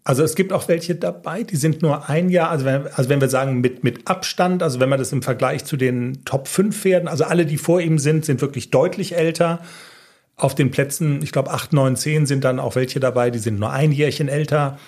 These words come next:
als, ähm, A C D C, aber trotzdem. Also er ist der Jüngste in den Top Ten und ist auf Platz sieben. Und er ist deutlich jünger als alle, die da vorne dabei sind. Auch in dieser Rangliste ist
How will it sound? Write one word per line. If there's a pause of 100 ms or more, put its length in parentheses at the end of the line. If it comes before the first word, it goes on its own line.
(440)
als,
ähm,
A
C
D
C,
aber
trotzdem.
Also
er
ist
der
Jüngste
in
den
Top
Ten
und
ist
auf
Platz
sieben. (500)
Und
er
ist
deutlich
jünger
als
alle,
die
da
vorne
dabei
sind.
Auch
in
dieser
Rangliste
ist